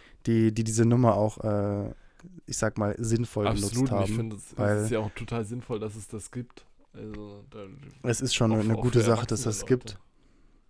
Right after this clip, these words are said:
Speaker 1: Aber trotzdem, wir waren einfach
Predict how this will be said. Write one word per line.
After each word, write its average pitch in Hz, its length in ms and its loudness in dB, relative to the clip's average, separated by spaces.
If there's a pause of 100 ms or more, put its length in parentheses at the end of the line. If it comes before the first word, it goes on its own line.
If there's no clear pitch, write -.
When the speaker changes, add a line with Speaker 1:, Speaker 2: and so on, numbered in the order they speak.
(760)
Speaker 1:
Aber 107 220 2
trotzdem, 110 680 -2
wir 110 180 -6
waren 104 200 0
einfach 104 380 -6